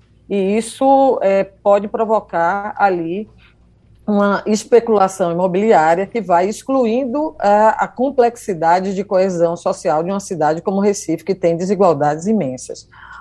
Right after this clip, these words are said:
Outro ponto muito importante, eu acho que também é, é importante, principalmente pra, pra o Clube de Leitores Lojistas, que está aqui participando conosco,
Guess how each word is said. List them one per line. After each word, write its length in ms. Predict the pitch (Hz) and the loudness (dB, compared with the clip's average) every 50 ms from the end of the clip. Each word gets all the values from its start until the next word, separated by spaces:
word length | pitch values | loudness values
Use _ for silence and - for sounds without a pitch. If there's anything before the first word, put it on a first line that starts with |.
| - - | -6 0
Outro 320 | - 233 294 - 330 269 220 | 4 4 4 6 4 2 4
ponto 340 | - 233 226 226 226 226 190 | 4 4 6 6 6 4 4
muito 300 | 185 208 247 262 254 247 | 6 6 6 6 4 4
importante, 640 | 208 - 185 180 180 - 175 175 196 226 220 - 202 | 2 4 2 2 2 2 2 4 4 2 2 2 2
eu 100 | 180 165 | 4 4
acho 240 | 160 160 156 - - | 4 2 0 -4 -6
que 140 | - 160 | -6 -4
também 580 | 147 - 175 156 147 156 160 165 160 160 156 101 | -2 -2 -2 0 2 4 4 4 2 0 -2 -2
é, 540 | 95 151 139 135 131 123 - 82 - - - | 0 0 0 0 0 0 0 0 0 0 0
é 60 | - | -2
importante, 420 | - 170 - 185 175 175 208 190 180 | -2 0 0 0 2 2 0 0 0
principalmente 680 | - 226 220 - - 214 190 180 190 196 196 - 214 | 0 -2 -2 -2 0 0 0 0 0 -2 -2 -6 -10
pra, 440 | 170 _ - 196 190 180 175 170 170 - - - - - _ - | -10 _ -6 -2 0 0 0 -2 -4 -10 -20 -20 -20 -20 _ -4
pra 160 | - 175 170 175 | 0 2 4 4
o 100 | 175 170 | 4 2
Clube 400 | 175 - - 208 220 240 208 196 | -2 -8 -4 0 0 0 0 0
de 140 | 160 170 | -4 -4
Leitores 560 | 180 180 180 170 165 - 190 185 175 175 165 165 | -2 -2 -2 -2 -2 -4 -4 -4 -2 -2 -2 -2
Lojistas, 680 | 156 151 151 139 151 160 208 247 233 - 190 170 - | -4 -4 -6 -6 -6 -6 -6 -6 -6 -6 -8 -8 -8
que 140 | - - 170 | -4 -6 -6
está 260 | - - - - 147 | -4 -2 0 0 0
aqui 260 | 147 - - 170 165 | 0 0 0 0 0
participando 640 | 147 - 175 170 - - 170 - - 165 160 160 | 2 0 -2 -2 -2 -6 -8 -4 -4 -4 -4 -4
conosco, 640 | 151 - 151 147 151 180 208 240 240 - - - - | -4 -4 -4 0 4 4 4 4 4 0 -6 -10 -10